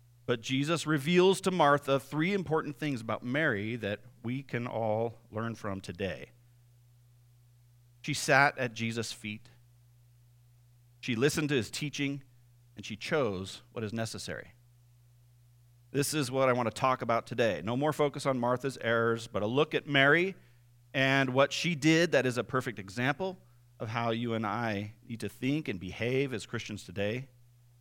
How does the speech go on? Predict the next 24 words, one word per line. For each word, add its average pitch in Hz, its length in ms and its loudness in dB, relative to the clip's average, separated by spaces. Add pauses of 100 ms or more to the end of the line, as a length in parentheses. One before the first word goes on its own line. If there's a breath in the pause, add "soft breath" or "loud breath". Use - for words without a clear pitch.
(240)
Jesus 123 380 -2
pointed 131 500 -4
Martha 120 560 0
to 117 160 -10
Mary's 117 420 -4
behavior 120 560 -6
as 98 140 -10
a 78 160 -10
contrast 143 720 -6 (540)
to 113 80 -2
her 113 180 -2
own. 127 420 -4 (640)
And 120 80 -4
we 127 60 0
should - 160 -6
take 185 180 2
notice 185 320 6
when 156 120 0
Jesus 165 320 0
points 175 320 -4
to 147 80 -10
someone 156 260 -2
and 139 80 -4
says, 139 340 2